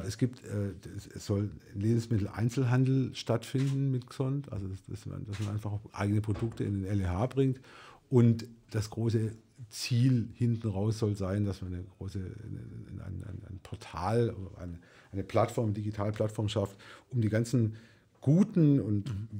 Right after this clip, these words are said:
Speaker 1: und, und Überzeugungsarbeit, äh, leistenden Manufakturen, die aber alle keine Ahnung von Marketing haben und alle total versprengt sind, so organisiert, dass man weiß, unter dem Dach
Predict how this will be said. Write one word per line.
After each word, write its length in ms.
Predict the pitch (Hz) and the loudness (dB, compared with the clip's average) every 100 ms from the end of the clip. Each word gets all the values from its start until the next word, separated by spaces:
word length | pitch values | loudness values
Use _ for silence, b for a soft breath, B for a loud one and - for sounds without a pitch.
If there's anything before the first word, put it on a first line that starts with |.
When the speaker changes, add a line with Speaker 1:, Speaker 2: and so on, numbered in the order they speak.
| - | -10
Speaker 1:
und, 160 | 101 95 | -8 -6
und 280 | 104 95 - 98 - | -6 -8 -8 -16 -10
Überzeugungsarbeit, 2000 | 131 117 - 117 151 151 131 - - 120 117 117 117 101 110 - - - 123 123 107 | -2 -2 2 2 6 4 4 -2 -10 -4 0 0 -2 -8 -14 -16 -10 -6 0 0 0
äh, 20 | |
leistenden 480 | 104 123 - 123 110 | 0 -2 -2 0 2
Manufakturen, 1040 | 113 120 117 110 - 117 143 143 151 151 | 2 2 0 -2 -6 -2 0 2 0 0
die 120 | 120 | -2
aber 160 | 98 107 | -2 0
alle 120 | 135 | -2
keine 260 | 143 131 117 | 0 0 0
Ahnung 120 | 113 | 0
von 140 | 113 110 | -2 -2
Marketing 380 | 104 101 90 90 | 0 -2 -2 -4
haben 300 | 85 85 101 | -4 -6 -6
und 160 | 104 | -6
alle 220 | - 104 | -6 -6
total 520 | 101 104 - - 156 147 | -4 -8 -8 -10 -6 -4
versprengt 520 | 120 - - 120 123 | -6 -6 -4 -4 -2
sind, 340 | 110 110 110 - _ _ _ 101 | -4 -4 -4 -10 _ _ _ 0
so 260 | 120 160 | 6 6
organisiert, 500 | 151 135 127 110 113 | 6 4 4 2 0
dass 100 | 113 | -2
man 180 | 110 101 | -2 -4
weiß, 380 | 92 101 107 - B B B B _ | -2 -2 -2 -6 B B B B _
unter 200 | 131 104 | -2 -2
dem 320 | - 120 139 | 2 4 6
Dach 420 | 117 101 - - | 4 2 2 -8